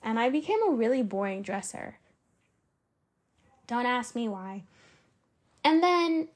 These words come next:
I became homeschooled, so I had no reason to dress anything anywhere.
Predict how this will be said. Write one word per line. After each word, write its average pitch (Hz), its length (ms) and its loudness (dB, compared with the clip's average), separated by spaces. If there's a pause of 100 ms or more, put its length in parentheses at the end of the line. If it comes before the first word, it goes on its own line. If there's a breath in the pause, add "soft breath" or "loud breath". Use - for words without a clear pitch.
(100)
I 294 140 4
became 320 300 6
homeschooled, 294 580 4
so 247 140 6
I 240 160 10
had 240 200 6
no 240 240 10
reason 226 380 4
to - 80 -4
dress 202 320 2
anything 214 400 0
anywhere. 185 500 -4